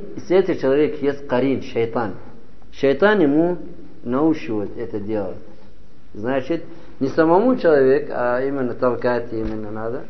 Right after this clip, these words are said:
а самому шайтан, потому что шайтан с ним, карин, который ему высказывает это дело.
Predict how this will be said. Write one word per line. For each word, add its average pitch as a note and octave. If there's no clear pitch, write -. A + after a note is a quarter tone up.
а B2
самому E3
шайтан, D3+
потому B2
что A#2
шайтан A#2+
с -
ним, G2+
карин, A#2+
который A2+
ему A2
высказывает G#2
это G2+
дело. F#2+